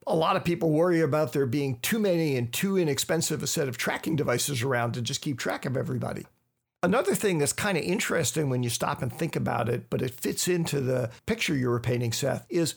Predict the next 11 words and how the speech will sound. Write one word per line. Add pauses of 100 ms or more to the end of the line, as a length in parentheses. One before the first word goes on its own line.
(120)
why
do
we
incarcerate
a
far
greater
percentage
of (140)
our
citizens